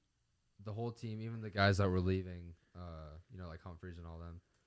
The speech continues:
we all got on a Zoom call with Donati, and he kinda opened the floor and was like, "Give us thoughts on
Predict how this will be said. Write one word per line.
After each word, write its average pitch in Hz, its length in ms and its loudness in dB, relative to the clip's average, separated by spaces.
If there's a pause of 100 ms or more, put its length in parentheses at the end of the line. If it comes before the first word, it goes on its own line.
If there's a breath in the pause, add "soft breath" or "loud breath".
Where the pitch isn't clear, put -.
(280)
we 107 100 0
all 107 140 10
got 104 180 8
on 101 60 8
a 95 100 8
Zoom 104 260 0
call 92 520 6 (180)
with 95 300 -8 (180)
Donati, 90 640 4 (720)
and 90 600 -10 (340)
he 113 140 -16
kinda 127 260 4
opened 113 360 6
the 95 60 -8
floor 107 480 4
and 98 100 8
was 95 180 4
like, 92 380 8 (960)
"Give 131 200 4
us 139 160 6
thoughts 123 360 8
on 95 360 -4